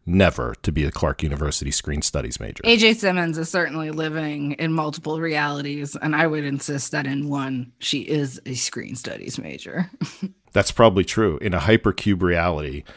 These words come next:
Speaker 1: in a quadrangular oscillation of her own, she is a Screen Studies. Anyway, so why do we think, uh, in all seriousness, or maybe not in all seriousness, why do we think A J suggested this film for us this week?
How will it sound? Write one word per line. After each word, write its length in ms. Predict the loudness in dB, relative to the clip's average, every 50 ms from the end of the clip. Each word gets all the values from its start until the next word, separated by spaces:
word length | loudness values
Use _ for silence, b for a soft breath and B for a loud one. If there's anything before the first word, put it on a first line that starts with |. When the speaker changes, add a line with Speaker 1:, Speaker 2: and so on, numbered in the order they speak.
| B B B B B
Speaker 1:
in 180 | 0 2 4 6
a 220 | 6 6 6 4 2 -2 0
quadrangular 960 | 8 10 10 10 10 8 8 8 8 10 10 8 8 8 8 6 4 4
oscillation 720 | 2 2 2 2 2 0 0 0 0 0 0 0 0 -2 -2
of 120 | -4 -4
her 180 | -4 -4 -4 -2
own, 400 | -4 -4 -4 -4 -4 -6 -8 -10 b b b b b b b b b b b b b _
she 260 | -8 0 2 4 6
is 160 | 6 4 4 2
a 60 | 0
Screen 260 | 0 0 0 0 0
Studies. 640 | -2 -2 -2 -2 -2 -4 -4 -6 -8 -8 -10 -14 _ -20 _ _ _ _ 2
Anyway, 240 | 4 6 6 6 6
so 140 | 8 8 8
why 220 | 10 12 10 10 10
do 80 | 10
we 100 | 8 6
think, 400 | 6 6 6 6 6 4 0 -6 -10 _ 0
uh, 260 | 2 4 4 2 2
in 120 | 2 4 4
all 120 | 4 4
seriousness, 720 | 2 2 2 2 0 0 -4 -6 -8 -8 -8 -10 -14 -16 -18 _ _
or 120 | -6 -4 0
maybe 260 | 2 2 2 2 2
not 200 | 0 -2 -4 -4
in 60 | -6
all 100 | -6 -6
seriousness, 520 | -6 -6 -6 -6 -6 -6 -6 -8 -6 -2
why 120 | 0 2 2
do 60 | 2
we 60 | 2
think 220 | 2 0 -2 -2 -2 -4
A 100 | -4 -2
J 180 | 0 -2 -2
suggested 540 | -2 -4 -6 -6 -6 -4 -4 -4 -6 -8 -10
this 140 | -10 -10 -10
film 240 | -8 -8 -10 -10 -10
for 120 | -10 -10
us 200 | -8 -8 -8 -8
this 180 | -8 -10 -10 -10
week? 240 | -10 -14 -16 -18